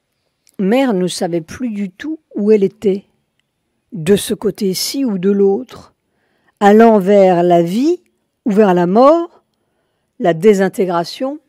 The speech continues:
ou autre chose. Et un cri lui échappait. « Tu comprends, j'ai l'impression d'être plongé dans un monde que j'ignore,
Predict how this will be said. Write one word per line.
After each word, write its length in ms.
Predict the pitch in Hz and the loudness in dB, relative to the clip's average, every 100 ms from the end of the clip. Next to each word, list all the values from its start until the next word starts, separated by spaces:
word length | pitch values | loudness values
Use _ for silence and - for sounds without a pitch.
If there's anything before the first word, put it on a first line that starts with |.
| _ | _
ou 140 | 285 240 | -4 0
autre 280 | 220 - 196 | 0 -2 -8
chose. 640 | - 202 175 214 214 254 _ _ _ _ _ _ _ _ _ _ _ _ - | -8 -8 -8 -8 -14 -20 _ _ _ _ _ _ _ _ _ _ _ _ 0
Et 180 | 226 226 | 4 6
un 160 | 226 | 4
cri 460 | 202 - - 302 294 | 0 -10 -12 -8 -6
lui 280 | 226 202 185 | -6 -4 -4
échappait. « 640 | 180 - 220 - 196 214 _ _ _ _ _ _ _ _ _ _ _ _ _ _ _ _ _ _ _ | -6 -10 -16 -12 -12 -12 _ _ _ _ _ _ _ _ _ _ _ _ _ _ _ _ _ _ _
Tu 160 | - 269 | -2 0
comprends, 720 | 254 214 196 160 180 196 254 - _ _ _ _ _ _ _ _ _ _ - | 2 0 -2 -8 -10 -10 -12 -20 _ _ _ _ _ _ _ _ _ _ -10
j'ai 420 | 214 - 254 247 | -6 4 8 8
l'impression 1200 | 208 214 285 285 - 247 - - - 302 311 262 | 8 6 6 2 2 0 0 -6 -2 0 0 -2
d'être 720 | 175 196 269 277 254 - 202 | 0 4 6 6 2 0 -2
plongé 1300 | 180 - - 196 214 240 247 240 208 247 269 247 196 | -2 -8 0 4 6 4 2 0 0 2 2 4 2
dans 300 | 180 196 180 | 2 2 4
un 220 | 202 202 | 4 4
monde 760 | 185 190 240 254 214 196 175 185 | 2 2 4 4 2 0 0 0
que 180 | - 175 | 0 -2
j'ignore, 1400 | 160 175 165 160 208 277 339 214 165 151 - 135 _ | -2 -2 0 4 6 6 4 2 -4 -10 -16 _ _